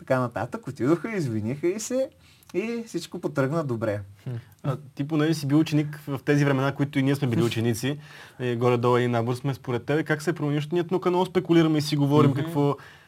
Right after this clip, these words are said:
Speaker 2: какво е положението в
Speaker 1: Да.
Speaker 2: училищата, какви са младите и така нататък, като ти го виждаш от първо лице.
Speaker 1: Да.
Speaker 2: Как са се променили динамиките в час, примерно в училище като цяло,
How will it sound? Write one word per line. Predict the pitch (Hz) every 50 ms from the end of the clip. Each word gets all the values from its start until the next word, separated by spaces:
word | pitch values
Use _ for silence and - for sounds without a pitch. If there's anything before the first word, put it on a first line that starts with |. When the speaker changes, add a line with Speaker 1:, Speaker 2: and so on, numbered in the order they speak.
| _ _ -
Speaker 2:
какво | 151 147 147 156
е | 156 147
положението | 147 139 131 117 147 151 151 147 139
в | 117
Speaker 1:
Да. | 120
Speaker 2:
училищата, | 110 - 120 117 - - - 160 170 165 156 - 165 165 160 151
какви | - 135 - - 160
са | 147 151 151 131
младите | 131 147 156 165 165 156 -
и | 139
така | 143 - - 147
нататък, | 151 160 156 160
като | - - - -
ти | - 185
го | 165 170
виждаш | 160 175 165 175 165 156
от | - -
първо | 175 160 143 123 113
лице. | 110 101 - 113 110
Speaker 1:
Да. | 120 127 131 147 147 143 131 127
Speaker 2:
Как | 143 147 147 -
са | -
се | 220 170
променили | 165 196 185 180 185 185
динамиките | 165 170 160 156 151 151 151 147 156 151 - 156
в | 151 147 147 147
час, | 151 156 143 139 139
примерно | - - 139 135 135 135 131 131 127
в | -
училище | 135 - - 139 135 120 - -
като | - - - -
цяло, | 113 - - 131 127 127 127 127 123